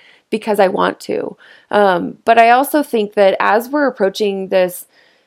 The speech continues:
new kind of era in, in our kind of world history, I think it's really fascinating to think about all the stuff we get for free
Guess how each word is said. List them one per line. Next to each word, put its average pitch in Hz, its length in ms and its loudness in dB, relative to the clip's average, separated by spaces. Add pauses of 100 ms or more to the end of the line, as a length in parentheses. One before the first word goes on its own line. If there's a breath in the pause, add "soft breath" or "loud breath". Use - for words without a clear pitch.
(120 soft breath)
new 247 460 -2
kind 220 260 -2
of 202 240 0 (100)
era 208 480 4
in, 185 500 -4 (240)
in 196 200 0
our 185 520 2 (600)
kind 208 220 -6
of 180 200 -6 (440)
world 214 380 2
history, 196 540 -2
I 180 60 0
think 262 160 -4
it's 403 180 -2
really 196 160 0
fascinating 185 560 -2
to 180 60 -16
think 185 180 -10
about 180 320 0
all 311 220 4
the 359 120 -2
stuff 220 360 -2
we 196 100 -4
get 196 260 -6
for 185 120 -8
free 247 480 -4